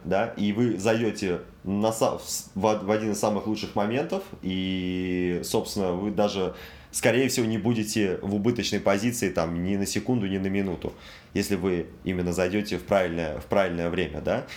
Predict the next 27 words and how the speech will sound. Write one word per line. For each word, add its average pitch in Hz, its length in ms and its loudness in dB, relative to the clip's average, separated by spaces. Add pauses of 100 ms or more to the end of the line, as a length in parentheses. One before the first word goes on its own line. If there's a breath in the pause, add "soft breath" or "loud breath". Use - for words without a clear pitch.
(120)
И 107 200 0
поверьте, 113 480 4
это 98 180 2
очень 127 480 2
и 104 100 4
очень 104 280 2
помогает, 98 640 4
это 90 180 0
не 98 220 2
создаёт 90 760 0
дополнительной 90 600 0
тревоги, 110 500 0
стресса. 117 600 0 (400 loud breath)
Это, 110 160 0
конечно 101 360 2
же, 85 380 0
безусловно, 87 600 -2 (340)
всегда 98 380 2
присутствует 120 600 -2
как 95 220 0
в - 60 -16
той 95 160 2
или 90 80 -2
иной 90 180 -2
степени, 143 460 0
но 98 360 0 (380 loud breath)
это 104 460 2